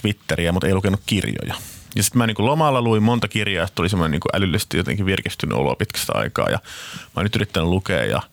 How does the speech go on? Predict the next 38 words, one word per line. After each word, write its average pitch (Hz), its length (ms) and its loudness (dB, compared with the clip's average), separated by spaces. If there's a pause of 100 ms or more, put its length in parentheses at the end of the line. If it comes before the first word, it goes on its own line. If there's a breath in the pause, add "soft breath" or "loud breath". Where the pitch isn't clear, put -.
(560 loud breath)
jotenkin 180 240 0
se 120 80 2
on 107 60 0
kyllä 107 140 2
niinku 107 140 2
siistiä. 101 460 0 (300 loud breath)
Että 120 200 0
sä 123 80 4
saat, 160 160 4
sä - 20 -2
saat 156 180 0
niinku, 127 340 2 (880 loud breath)
silloin 147 160 2
kun 147 80 4
mä 131 100 4
aloitin 131 200 2
Hesarissa, 110 420 2
mä 98 160 4 (340)
kysyin 113 260 2
Heikki 127 260 2
Aittokoskelta, - 760 -2
että - 220 -6
mä 95 120 2
olin 87 120 2
jotenkin 110 260 -2
silleen 98 200 0
vaikuttunut, - 500 -2
kun - 80 -4
se - 100 -2
oli 73 80 0
niin 90 160 0 (180)
viisas 104 360 0
ja - 80 0
ties 98 220 0
kaikesta 87 380 -2
kaiken - 340 -2
ja 67 80 -6
näin, 123 280 0